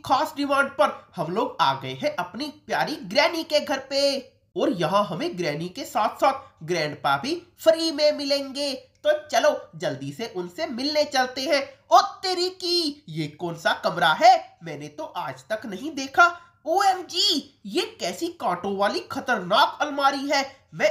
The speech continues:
इससे थोड़ा दूर हो जाता हूँ। और ये कैसा अजीब सा बटन है?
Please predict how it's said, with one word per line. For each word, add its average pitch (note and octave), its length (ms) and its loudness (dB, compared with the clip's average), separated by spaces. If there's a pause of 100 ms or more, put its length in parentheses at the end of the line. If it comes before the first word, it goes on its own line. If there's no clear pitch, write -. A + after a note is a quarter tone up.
इससे F#3 320 -6
थोड़ा G#3 360 2
दूर G3+ 260 -4
हो G3 200 -2
जाता F3 340 -2
हूँ। D4 260 -2 (260)
और E4 180 4
ये D3+ 180 -6 (140)
कैसा - 280 0 (120)
अजीब E3 380 0
सा F#3 180 2
बटन F3+ 300 -2
है? C#4+ 180 2